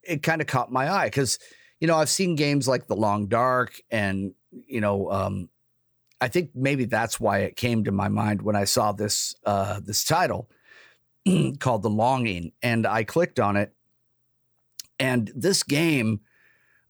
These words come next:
uh, actually takes, okay, what you are is you're kind of like a, uh, you look like,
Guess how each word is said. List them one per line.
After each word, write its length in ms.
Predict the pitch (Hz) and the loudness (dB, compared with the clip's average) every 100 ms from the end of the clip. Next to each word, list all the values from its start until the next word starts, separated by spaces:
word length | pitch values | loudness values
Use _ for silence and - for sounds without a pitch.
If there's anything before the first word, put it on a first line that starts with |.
| - | -2
uh, 320 | 143 117 107 - _ _ _ _ _ | 0 2 0 -4 _ _ _ _ _
actually 500 | 123 156 - 170 160 | -2 0 0 2 2
takes, 720 | 147 147 139 131 - - - _ _ _ _ _ _ _ _ _ _ - _ _ _ | 0 2 2 0 0 0 -2 _ _ _ _ _ _ _ _ _ _ -20 _ _ _
okay, 180 | 139 139 | -2 0
what 220 | 117 214 | 0 0
you 200 | 226 170 | 2 4
are 200 | 156 147 | 4 2
is 140 | 131 127 | 0 -2
you're 140 | 123 | -4
kind 240 | - 196 | -2 -2
of 120 | 196 156 | -2 -2
like 180 | 151 | 0
a, 180 | 117 98 - | 0 -2 -2
uh, 320 | 120 104 98 90 | 0 0 0 -4
you 140 | 131 | -2
look 180 | 143 165 | -2 0
like, 300 | 151 123 | 0 0